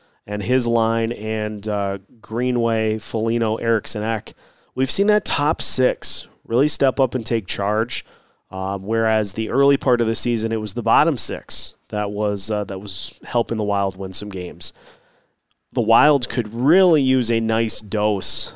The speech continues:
of the fourth line again against the Panthers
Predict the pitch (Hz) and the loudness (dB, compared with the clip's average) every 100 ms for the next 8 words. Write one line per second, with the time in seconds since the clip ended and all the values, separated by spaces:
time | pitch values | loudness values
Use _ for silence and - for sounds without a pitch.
0 | - 113 104 107 - 120 123 - 107 101 | -12 -10 -8 -8 -2 2 2 0 -4 -2
1 | 101 101 98 95 _ _ _ _ _ _ | -2 -2 -6 -12 _ _ _ _ _ _
2 | _ _ - - 123 107 110 101 95 92 | _ _ -20 -4 -4 0 -2 -2 -6 -12
3 | _ 117 113 107 - 104 107 104 101 98 | _ -4 -2 -2 -4 -6 -6 -4 -4 -4
4 | - | -6